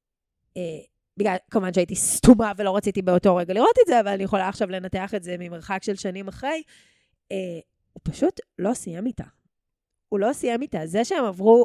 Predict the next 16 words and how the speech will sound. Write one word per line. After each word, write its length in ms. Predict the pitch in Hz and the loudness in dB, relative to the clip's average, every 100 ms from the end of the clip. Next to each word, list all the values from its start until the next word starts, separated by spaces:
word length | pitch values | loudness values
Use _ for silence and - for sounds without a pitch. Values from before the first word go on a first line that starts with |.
| - | 4
את 100 | - | -6
כל 160 | - 220 | -2 0
הפורמליות 760 | 277 214 190 202 208 226 233 - | 0 -2 -4 -2 2 4 4 4
של, 160 | 190 180 | -4 -4
כאילו, 300 | 196 180 180 | -4 -2 -2
לפרק 360 | 185 196 220 | -2 -4 -6
את 60 | - | -8
החשבון 680 | 233 247 208 214 208 208 196 | -12 -8 0 2 2 -2 -4
ושל 180 | 196 214 | -6 -4
לעזוב 260 | 202 202 196 | -6 -8 -12
את 40 | |
הדירה, 380 | 240 226 208 208 | -12 -8 -4 -2
והיה 680 | 196 185 - _ _ - 202 | -2 -6 -8 _ _ -6 -4
שם 140 | 254 247 | -2 -2
כזה 180 | 214 196 | -4 -4
מלא, 180 | 196 | -2